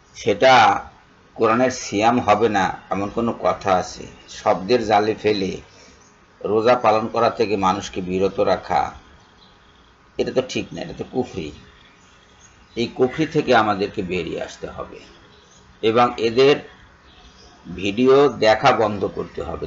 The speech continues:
দেখলেও তাদের ভিডিওতে সঠিক কমেন্ট করতে হবে। আপনাদেরকে আমি দেখালাম স্পষ্ট, আয়াত অত্যন্ত স্পষ্ট এবং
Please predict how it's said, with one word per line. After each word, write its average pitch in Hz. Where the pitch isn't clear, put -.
দেখলেও 117
তাদের 95
ভিডিওতে 113
সঠিক -
কমেন্ট 92
করতে -
হবে। -
আপনাদেরকে 107
আমি 123
দেখালাম 110
স্পষ্ট, -
আয়াত 120
অত্যন্ত 120
স্পষ্ট 110
এবং 104